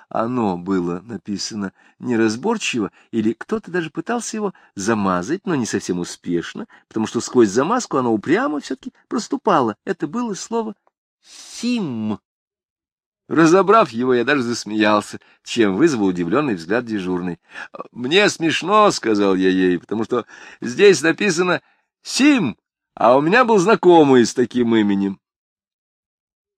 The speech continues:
Мне показалось, что мое высказывание как-то удивило ее, а может быть, даже испугало. Она посмотрела на меня как-то странно, оглянулась на дверь и приложила палец к губам. Я ничего не понял,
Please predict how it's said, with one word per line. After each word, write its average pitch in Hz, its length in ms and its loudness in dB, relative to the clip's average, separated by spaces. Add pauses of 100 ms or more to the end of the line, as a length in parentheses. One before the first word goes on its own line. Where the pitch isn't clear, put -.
(120)
Мне 80 300 -8
показалось, 87 480 -4
что - 180 -8
мое 87 180 -4
высказывание 95 760 -4
как-то - 260 -14
удивило 95 540 -6
ее, 80 400 -8 (680)
а - 100 -20
может 113 300 -8
быть, 127 120 -10
даже 110 260 -8
испугало. 95 680 -6 (680)
Она 85 240 -12
посмотрела 95 640 -2
на 95 60 -4
меня 92 180 -4
как-то - 260 -18
странно, 113 800 -4 (440)
оглянулась 82 720 -6
на 92 120 -8
дверь 87 240 -4
и 82 60 -2
приложила 80 440 -8
палец 104 380 -8
к 101 60 -20
губам. 95 420 -6 (1000)
Я - 140 -2
ничего 95 260 -6
не 92 120 -6
понял, 196 400 -6